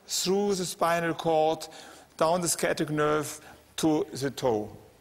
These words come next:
And to demonstrate you this, at our model, I like now, please assistance, to go over to our model. Dennis, thank you very much for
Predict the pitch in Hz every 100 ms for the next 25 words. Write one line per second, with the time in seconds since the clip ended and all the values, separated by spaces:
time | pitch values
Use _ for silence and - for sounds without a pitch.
0 | - - - _ _ _ _ - 123 127
1 | - - - - - 120 107 120 190 226
2 | 208 - 175 151 143 - 131 131 143 -
3 | - - - - _ _ _ _ _ _
4 | _ _ _ _ _ _ _ - 208 -
5 | 170 165 160 160 - - - - _ -
6 | 127 131 135 170 214 - - - - -
7 | 123 127 135 139 143 135 135 151 - -
8 | - - - _ - - 143 139 127 156
9 | - 180 175 - - - - - 135 113
10 | - - 196 165 143 123 117 117 170 -
11 | - - - - - - - - - -
12 | - - - - - - 135 135 175 -
13 | - - - 143 131 135 135 147 - -
14 | 131